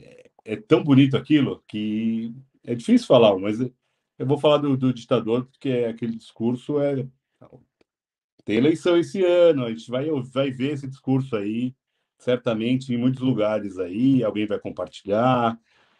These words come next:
a gente compartilha, porque não, é isso, tá aí, a gente tá com medo até hoje, e é atual até hoje o discurso.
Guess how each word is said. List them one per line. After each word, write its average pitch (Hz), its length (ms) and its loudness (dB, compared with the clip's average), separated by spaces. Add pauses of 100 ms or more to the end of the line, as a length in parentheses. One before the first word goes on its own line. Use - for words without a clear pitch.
(140)
a 92 100 -12
gente 95 220 -12
compartilha, 127 1300 4
porque 131 240 -6
não, 156 240 0 (340)
é 160 140 -4
isso, - 420 -10 (100)
tá 113 120 0
aí, 151 180 0
a 107 60 0
gente 95 180 -8
tá 104 120 0
com - 120 0
medo 131 480 6
até 131 200 -2
hoje, 113 400 -2 (600)
e 98 100 -4
é 98 80 4
atual 113 360 6
até 117 180 0
hoje 113 280 0
o - 40 -12
discurso. - 540 -20